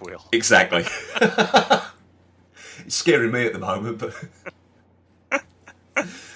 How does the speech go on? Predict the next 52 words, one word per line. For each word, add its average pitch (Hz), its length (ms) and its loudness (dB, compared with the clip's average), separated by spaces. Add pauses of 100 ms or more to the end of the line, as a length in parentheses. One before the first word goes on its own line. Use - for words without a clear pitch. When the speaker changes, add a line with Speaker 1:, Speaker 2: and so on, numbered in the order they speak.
(400)
Speaker 2:
so 185 360 6
yeah, 170 140 8
so 175 120 4
that's, 208 160 8
that's 202 300 2
the, 160 260 0
uh, 143 160 2
that's, 156 260 -6
that's - 240 -8
the 123 100 -12
plan 123 280 -6
at 117 60 -10
the 110 60 -12
moment. 110 260 -4
I 127 40 -10
just 117 120 -10
hope 120 160 -4
we 120 120 -8
can, 107 360 -12 (160)
um, 101 440 -12 (640)
sort - 180 -16
of - 80 -18
find 104 480 -8 (240)
this 151 300 -4
is, 170 80 -12
this 165 160 -4
is 156 100 -10
why 147 200 2
we, 127 180 -6
we 123 180 -8
said 107 240 -8
we, 120 100 -8
we 117 320 -10
originally 113 460 -6
set - 320 -8
just 113 220 -14
to 110 100 -10
do 104 220 -4
just 110 340 -8
a 101 100 -10
monthly 104 380 -10
podcast 90 580 -10
because, 90 500 -12 (440)
um, 90 560 -8
we've 98 160 -10
got 104 120 -8
other 101 180 -8
things 95 340 -10
sort 101 140 -10
of 98 80 -14
going 104 200 0
on, 104 140 -6